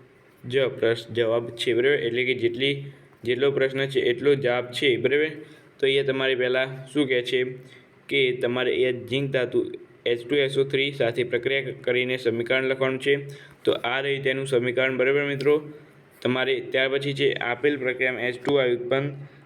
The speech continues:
થાય છે, પરંતુ ઝિંક એ, ઝિંક ધાતુ મંદ એન એચ થ્રી સાથે એચ ટુ વાયુ ઉત્પન્ન કરતી નથી. કેમ? માર્ચ ત્રેવીસમાં તમારે આ પ્રશ્ન પૂછાયેલો છે, બરાબર મિત્રો? તમે જોઈ શકો છો અહીંયા જવાબ છે, ઝિંક ધાતુ મંદ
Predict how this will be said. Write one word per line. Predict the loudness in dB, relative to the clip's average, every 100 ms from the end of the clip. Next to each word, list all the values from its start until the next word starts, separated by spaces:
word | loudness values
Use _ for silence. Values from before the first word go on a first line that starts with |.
| -6
થાય | -2 -2
છે, | 0 0
પરંતુ | 2 2 0
ઝિંક | 0 -4 -4 -8 -6
એ, | -6 -6 -12 -20 -16 -12 -6
ઝિંક | -2 -2 0
ધાતુ | 0 0 0
મંદ | 0 0 -2 -2
એન | -2
એચ | -2 -6 -6
થ્રી | 0 0 0 -6 -16 -6
સાથે | -2 0 0
એચ | 0 -2
ટુ | 2 4
વાયુ | 4 2
ઉત્પન્ન | 0 -2
કરતી | -2 -2
નથી. | -2 -2 -2
કેમ? | -2 -2
માર્ચ | -2 -2 -2
ત્રેવીસમાં | -4 0 2 2 -2 -2
તમારે | 0 0 2
આ | 0
પ્રશ્ન | 0 -4 -2 -4 -6 -12 -20 -20 -20 -8
પૂછાયેલો | 0 0 2 0 0 0 -2 -4 -16 -18
છે, | -4 0 0
બરાબર | 0 0 0
મિત્રો? | 0 -2 -4 -10 -20 -16 -4
તમે | -2 0
જોઈ | 0 0
શકો | 2 2
છો | 2 0 -2 -16 -20 -20 -18 -4
અહીંયા | -2 0
જવાબ | 0 -2 -2
છે, | -4 -4 -2
ઝિંક | -4 -4 -4
ધાતુ | -4 -4 -4
મંદ | -2 -4